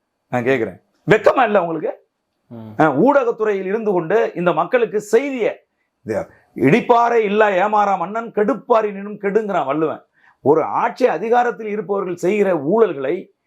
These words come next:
Speaker 1: அவர்கள் செய்கிற பிழைகளை, அவர்களுடைய தவறான அரசு முறை,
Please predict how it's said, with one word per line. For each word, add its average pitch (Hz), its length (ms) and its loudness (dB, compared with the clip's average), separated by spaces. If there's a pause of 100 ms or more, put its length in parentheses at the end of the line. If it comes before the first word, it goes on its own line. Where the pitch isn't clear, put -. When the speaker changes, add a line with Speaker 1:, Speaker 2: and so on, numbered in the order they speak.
(140)
Speaker 1:
அவர்கள் 185 420 0
செய்கிற 220 280 2
பிழைகளை, 175 580 0 (540)
அவர்களுடைய 185 640 2 (500)
தவறான 208 480 0 (260)
அரசு 220 380 -4
முறை, 180 240 0